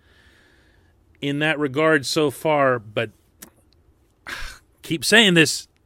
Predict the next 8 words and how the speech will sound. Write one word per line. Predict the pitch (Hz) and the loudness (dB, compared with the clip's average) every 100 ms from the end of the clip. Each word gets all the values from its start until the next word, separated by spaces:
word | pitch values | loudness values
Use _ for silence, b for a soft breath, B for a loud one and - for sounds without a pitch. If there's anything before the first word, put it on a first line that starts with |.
| _ | _
he's | - 120 107 | -14 -10 -4
gonna | 147 147 | -2 0
have | 147 156 | 0 -2
to | 139 | -4
show | - 196 185 | -4 0 2
it | 147 - b b b b b b b | 2 -2 b b b b b b b
in | 127 127 | -6 -6
games | 113 147 151 131 101 - | 0 2 2 -2 -4 -8